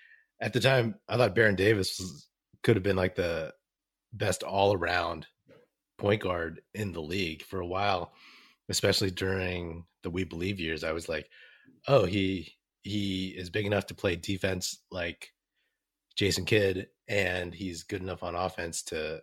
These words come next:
you know, maybe," I mean, obviously he jacked up a lot of shots and he wasn't Steve Nash, but, like,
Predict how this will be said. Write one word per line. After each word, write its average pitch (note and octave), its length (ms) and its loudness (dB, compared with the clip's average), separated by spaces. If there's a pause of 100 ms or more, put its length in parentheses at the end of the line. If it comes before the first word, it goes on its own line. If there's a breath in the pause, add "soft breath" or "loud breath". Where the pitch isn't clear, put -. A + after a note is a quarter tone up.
(160)
you D#2+ 100 -8
know, D2 80 -10
maybe," E2+ 400 -8 (960)
I - 20 -8
mean, F#2+ 140 -2
obviously F2+ 380 0
he E2 100 -6
jacked D2 340 -2
up D2+ 160 -2
a C#2+ 40 -10
lot C#2+ 180 -2
of B1+ 80 -6
shots D#2 440 -2
and D2 140 -8
he D#2 80 -6
wasn't D#2 400 -2
Steve C#2+ 280 -8
Nash, D2 300 -2
but, D2 120 -10
like, D2+ 240 -6